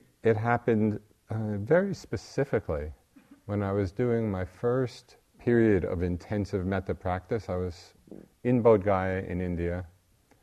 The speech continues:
and going through all the categories, you know, that we've been going through here and in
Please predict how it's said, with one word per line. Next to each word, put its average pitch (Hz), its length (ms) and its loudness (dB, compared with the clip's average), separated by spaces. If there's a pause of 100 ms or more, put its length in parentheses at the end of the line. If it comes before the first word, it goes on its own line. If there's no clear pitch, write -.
(140)
and 110 140 0
going 120 260 8
through 123 180 4
all 107 160 10
the 117 60 0
categories, 90 960 0 (120)
you 90 80 -8
know, 87 80 -4
that 90 80 -2
we've 85 200 -6
been 87 120 -8
going 90 220 -2
through 90 220 -4
here 85 340 0
and 87 120 -4
in 85 200 -8